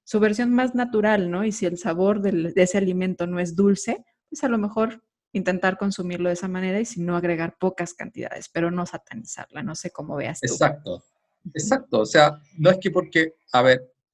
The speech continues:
Speaker 2: no hay que, eh, ponerle cuarenta gotas al café,
Speaker 1: Ujú.
Speaker 2: hay que bajar. Quizá mucha gente dice que no puedo tomar un café no dulce. Bueno, pero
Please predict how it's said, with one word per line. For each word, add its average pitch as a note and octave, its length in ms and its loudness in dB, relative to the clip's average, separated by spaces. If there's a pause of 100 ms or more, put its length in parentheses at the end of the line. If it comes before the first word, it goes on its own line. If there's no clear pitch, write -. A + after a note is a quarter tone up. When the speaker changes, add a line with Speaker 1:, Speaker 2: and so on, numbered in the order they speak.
Speaker 2:
no D3+ 160 2
hay D#3 80 2
que, E3+ 80 0
eh, - 420 -6
ponerle D3+ 560 4 (180)
cuarenta D#3+ 420 4
gotas D#3 400 4
al D3 120 2
café, D3 500 -2 (200)
Speaker 1:
Ujú. A3 260 2
Speaker 2:
hay B2+ 120 4
que C3+ 100 -2
bajar. A#2+ 480 2 (400)
Quizá D#3 240 0
mucha D#3+ 180 0
gente D#3+ 160 -4
dice D#3 160 -4
que D#3+ 140 2
no C#3+ 100 4
puedo D#3 140 2
tomar E3 140 2
un D#3 60 -6
café E3 260 -6
no E3 120 2
dulce. - 380 -4
Bueno, F#2+ 260 -4
pero G#2 260 -8